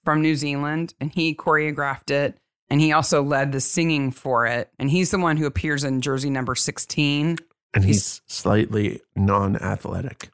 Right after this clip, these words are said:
Speaker 1: Yeah, he's thicker. He's a little bit thicker.
Speaker 2: Yeah.
Speaker 1: The tongue thing that they do
Speaker 2: Yeah.
Speaker 1: is called a watero.
Speaker 2: Watero.
Speaker 1: And it, um, emulates a lizard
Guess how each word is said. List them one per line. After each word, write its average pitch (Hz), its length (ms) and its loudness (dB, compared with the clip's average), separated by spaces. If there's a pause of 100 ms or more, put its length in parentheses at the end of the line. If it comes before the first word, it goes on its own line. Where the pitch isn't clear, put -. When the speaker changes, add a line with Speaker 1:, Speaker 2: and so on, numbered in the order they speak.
(100)
Speaker 1:
Yeah, 175 540 -2
he's - 240 -4
thicker. 190 460 -4 (160)
He's 196 140 -6
a 185 40 -6
little 175 160 -4
bit 160 160 -6
thicker. 139 300 -12 (300)
Speaker 2:
Yeah. 110 120 4
Speaker 1:
The 131 100 6
tongue 214 400 2
thing 247 260 0
that 247 120 -4
they 240 140 0
do 240 420 0 (200)
Speaker 2:
Yeah. 113 100 6
Speaker 1:
is - 80 4
called 170 260 0
a 143 40 2
watero. 135 880 -2 (180)
Speaker 2:
Watero. - 760 -4 (160)
Speaker 1:
And 151 180 4
it, 143 220 -2 (300)
um, 135 280 2
emulates 160 720 0
a 151 100 -2
lizard 143 640 0